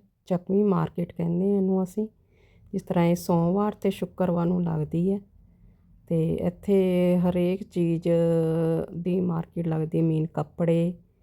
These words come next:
ਤੇ ਆਪਣਾ ਖਾਣ ਪੀਣ ਦੀਆਂ ਚੀਜ਼ਾਂ,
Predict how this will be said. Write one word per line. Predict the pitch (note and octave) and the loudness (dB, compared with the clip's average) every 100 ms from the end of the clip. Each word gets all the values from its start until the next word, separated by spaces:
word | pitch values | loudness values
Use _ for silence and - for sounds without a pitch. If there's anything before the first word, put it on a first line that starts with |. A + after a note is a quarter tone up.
| _ _ _ _ | _ _ _ _
ਤੇ | - E3 D#3 D#3 | -2 2 2 2
ਆਪਣਾ | D#3 - D#3+ D#3+ D#3 D#3 D#3+ D#3+ - _ - | 0 -4 -2 0 0 0 0 -2 -4 _ -18
ਖਾਣ | - E3+ D#3 | -6 -2 -2
ਪੀਣ | - E3+ F3 | 0 2 2
ਦੀਆਂ | F3 F3 | 2 0
ਚੀਜ਼ਾਂ, | D#3+ E3 - E3+ F3+ | 0 -8 -4 -2 -2